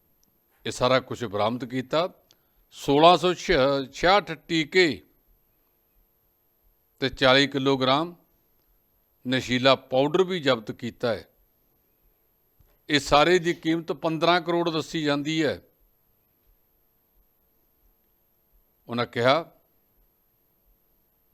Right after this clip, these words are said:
ਕਿ ਤਿੰਨ ਸੌ ਦਿਨਾਂ ਵਿੱਚ, ਸਾਲ ਨਹੀਂ ਹੋਇਆ ਪੂਰਾ, ਇਹ ਸਾਰੇ ਦਾ ਸਾਰਾ ਜਿਹੜਾ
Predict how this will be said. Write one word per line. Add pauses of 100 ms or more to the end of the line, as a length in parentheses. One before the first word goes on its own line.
(640)
ਕਿ
ਤਿੰਨ
ਸੌ
ਦਿਨਾਂ
ਵਿੱਚ,
ਸਾਲ
ਨਹੀਂ
ਹੋਇਆ
ਪੂਰਾ, (3250)
ਇਹ (1800)
ਸਾਰੇ
ਦਾ
ਸਾਰਾ
ਜਿਹੜਾ